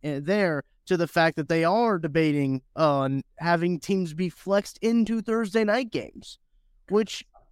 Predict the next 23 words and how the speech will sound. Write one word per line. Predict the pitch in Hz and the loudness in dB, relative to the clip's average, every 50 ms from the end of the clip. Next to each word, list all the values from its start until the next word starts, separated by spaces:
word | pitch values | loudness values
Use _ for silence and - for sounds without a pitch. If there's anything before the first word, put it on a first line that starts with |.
| _ - | _ -2
in | 226 233 233 | 0 2 2
itself | 202 175 - - - 226 269 277 - | 0 -2 -4 -2 0 2 2 2 0
would | 226 196 | -2 -4
be | 170 185 185 | -2 2 2
a | 180 | 2
logistical | 175 170 170 170 151 156 185 180 - - 185 - 170 165 156 | 2 2 0 0 0 0 0 0 0 -2 -2 -2 -2 -2 2
nightmare, | 151 151 180 233 214 156 143 147 147 | 4 4 4 4 2 2 0 0 2
not | 151 156 160 | 2 2 2
only | 165 170 175 170 160 147 | 0 0 0 -2 -2 -4
for | - - 196 254 254 | -6 -6 -4 -4 -2
the | 196 185 | -2 -4
players, | - - 185 233 262 214 143 131 135 143 - - - _ _ _ _ - _ _ _ _ | -2 2 4 4 4 4 4 0 -2 -6 -6 -10 -18 _ _ _ _ -20 _ _ _ _
but | - 165 175 - | -4 -4 -4 -4
for, | - - 180 185 185 180 165 - - | -4 -2 0 0 2 0 -2 -2 -2
imagine, | 170 175 190 214 247 254 202 175 175 165 160 - - | -2 2 4 4 4 4 2 0 0 0 -2 -2 -2
you | 175 185 | -2 0
know, | 185 160 156 156 160 _ _ _ _ _ _ _ _ _ _ _ _ - | 0 0 0 -2 -4 _ _ _ _ _ _ _ _ _ _ _ _ -8
the | - 180 | -8 -6
hotels | 160 160 202 202 202 - - 185 226 269 254 185 160 | -4 -2 -4 -4 -4 -4 -2 0 0 0 0 0 -2
you | 151 | -2
have | 135 143 131 - - | 0 0 -2 -2 -2
to | 147 | -6
book, | 120 117 127 107 - - - - | -4 -2 -2 -2 -4 -6 -18 -20